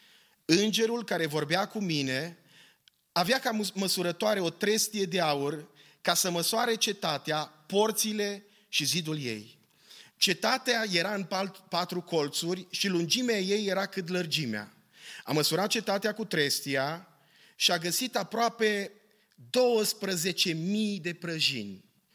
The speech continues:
E o mărime incredibil de mare. Lungimea, lărgimea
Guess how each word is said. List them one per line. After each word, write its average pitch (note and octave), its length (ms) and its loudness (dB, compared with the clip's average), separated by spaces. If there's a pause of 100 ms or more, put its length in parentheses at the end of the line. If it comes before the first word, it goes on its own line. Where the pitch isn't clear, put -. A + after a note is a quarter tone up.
E D3 120 0
o F3 40 2
mărime F#3+ 380 0
incredibil E3 640 -2
de B2+ 120 -2
mare. G#2+ 500 -4 (640)
Lungimea, C#3 1120 0
lărgimea C#3+ 1120 -2